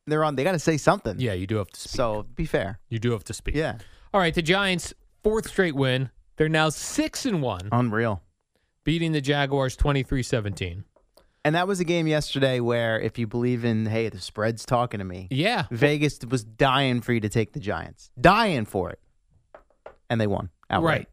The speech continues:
Speaker 2: They, right. We, they, that was discussed here on Boomer and Gio, especially
Speaker 1: Youssef.
Speaker 2: later in the week. And it's
Speaker 1: Sure.
Speaker 2: just like, it just was,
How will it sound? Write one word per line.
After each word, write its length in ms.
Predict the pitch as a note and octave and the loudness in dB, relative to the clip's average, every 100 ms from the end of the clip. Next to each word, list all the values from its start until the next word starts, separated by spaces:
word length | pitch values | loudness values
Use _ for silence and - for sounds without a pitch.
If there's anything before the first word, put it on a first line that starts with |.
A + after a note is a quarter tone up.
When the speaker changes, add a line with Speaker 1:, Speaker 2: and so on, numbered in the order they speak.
| _ | _
Speaker 2:
They, 320 | C3+ C3+ C#3+ D3+ | -2 0 0 0
right. 220 | C#3+ G#2 | 0 0
We, 100 | A#2+ | 0
they, 240 | B2+ C#3+ | 2 0
that 200 | C3 C#3 | 2 2
was 140 | D#3 C3 | 2 0
discussed 500 | B2 - C#3+ B2+ - | -4 2 2 2 0
here 320 | C#3 C3+ C3 B2 | 0 0 0 -2
on 160 | A2 G#2 | -2 0
Boomer 280 | A#2+ C3+ A#2+ | 0 0 -2
and 120 | A2 | -2
Gio, 240 | A2+ B2+ | -2 -2
especially 340 | A#2+ - B2 A#2+ | -2 0 0 2
Speaker 1:
Youssef. 160 | A2 | 2
Speaker 2:
later 280 | A#2+ A#2 A#2 | 2 2 0
in 80 | A2 | -2
the 80 | G#2+ | -2
week. 360 | A2+ B2 A#2+ | -2 -2 -2
And 100 | A#2 G2+ | 0 0
it's 100 | A2+ | 2
Speaker 1:
Sure. 100 | A2 | 0
Speaker 2:
just 120 | G#2 | 0
like, 240 | A2 G2 | -2 -2
it 180 | - B2+ | -4 -4
just 360 | - A2 - - | -2 -2 -4 -6
was, 180 | A2 | -6